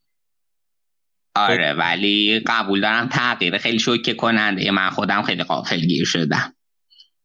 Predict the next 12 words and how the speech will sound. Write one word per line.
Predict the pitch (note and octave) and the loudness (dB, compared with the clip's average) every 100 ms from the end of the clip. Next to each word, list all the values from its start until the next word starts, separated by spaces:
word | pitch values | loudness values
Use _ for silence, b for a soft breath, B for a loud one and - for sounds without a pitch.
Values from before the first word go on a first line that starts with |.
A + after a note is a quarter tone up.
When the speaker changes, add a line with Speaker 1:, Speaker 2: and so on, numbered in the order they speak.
| _ - | _ -4
Speaker 2:
جالبه. | A#2 A2 G#2+ G#2+ G#2+ G#2+ - _ _ - - - - - | 0 2 0 0 0 -2 -10 _ _ -20 -12 -12 -10 -4
Speaker 1:
آره. | G2 F#2+ F#2+ - - - b b b b _ _ | 0 2 0 -2 -8 -12 b b b b _ _
بعد | G#2 G2+ A2+ A#2 | -2 0 0 0
بازی | D#3+ D#3+ C3+ A2 | 0 2 2 0
دوم، | C3+ E3 E3 C3+ G#2 G#2+ B2+ D3 D#3 C3+ | 2 2 2 2 2 4 4 4 4 4
بازی | B2+ G#2+ G#2 | 2 2 0
آخر | A#2 B2+ C#3 C3+ | 0 0 0 0
هفته | D3 C#3 C3+ - - | 0 -2 0 0 2
بایرن | C#3+ D3 A2 G2+ | 2 4 2 2
با | A#2 | 2
هرتا | C#3+ D3+ D3 - - G2+ | 2 4 2 2 0 2
بود | C3+ F#3 F#3 G#3 | 4 4 4 0